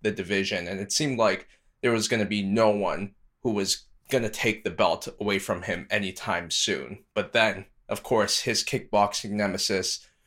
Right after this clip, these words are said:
who defeated him twice before, came into the sport and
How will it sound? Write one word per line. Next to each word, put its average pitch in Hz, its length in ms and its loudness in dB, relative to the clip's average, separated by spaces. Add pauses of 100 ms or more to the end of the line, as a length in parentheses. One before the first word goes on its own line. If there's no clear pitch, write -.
(120)
who 147 120 4
defeated 117 480 -2
him 110 200 0
twice 104 380 2
before, - 640 -2 (380)
came 113 300 0
into 104 180 -2
the 101 120 -2
sport 98 600 2 (500)
and 90 340 0